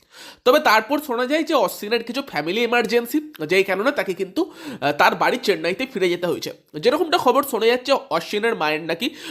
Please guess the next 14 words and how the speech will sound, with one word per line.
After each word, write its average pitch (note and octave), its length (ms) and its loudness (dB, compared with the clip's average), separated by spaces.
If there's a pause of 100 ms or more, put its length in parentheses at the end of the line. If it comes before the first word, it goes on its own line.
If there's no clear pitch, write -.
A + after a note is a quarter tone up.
(120)
শরীর A#3 360 2
খারাপ C#4 240 4
হয়েছে, C#4 180 -2
তাকে A#3+ 180 -4
হসপিটালাইজড A3 680 0
করতে A#3 280 0
হয়েছে। A#3 220 -2
আহ, - 340 -12
সেই A#3+ 220 2
এমার্জেন্সির G3 720 0
কারণেই F3+ 380 0 (340)
অশ্বিন G3+ 400 0
দল D#3+ 220 2
ছেড়েছে A#3+ 340 -2